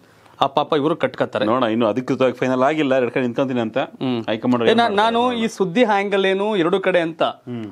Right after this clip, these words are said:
Speaker 1: ನಾನು ಜನರ ವರ್ಷನಿಂದ ನೋಡ್ತಾ ಇದೀನಿ ನಾನು.
Speaker 2: ಹ್ಮ್.
Speaker 1: ಜನರ ವರ್ಷನಿಂದ.
Speaker 2: ಹ್ಮ್.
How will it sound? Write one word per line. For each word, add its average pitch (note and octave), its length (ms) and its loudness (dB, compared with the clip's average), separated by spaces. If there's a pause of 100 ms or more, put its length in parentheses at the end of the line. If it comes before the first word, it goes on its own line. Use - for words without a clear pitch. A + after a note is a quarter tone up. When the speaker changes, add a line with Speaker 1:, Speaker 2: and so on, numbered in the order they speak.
(120)
Speaker 1:
ನಾನು G3 260 2
ಜನರ F#3 400 0
ವರ್ಷನಿಂದ G3 480 -2
ನೋಡ್ತಾ D#3+ 320 -2
ಇದೀನಿ A2+ 160 -2
ನಾನು. G#2 140 -6
Speaker 2:
ಹ್ಮ್. G#2+ 260 -2 (1800)
Speaker 1:
ಜನರ F3 200 2
ವರ್ಷನಿಂದ. D#3+ 440 0
Speaker 2:
ಹ್ಮ್. G#2+ 460 -4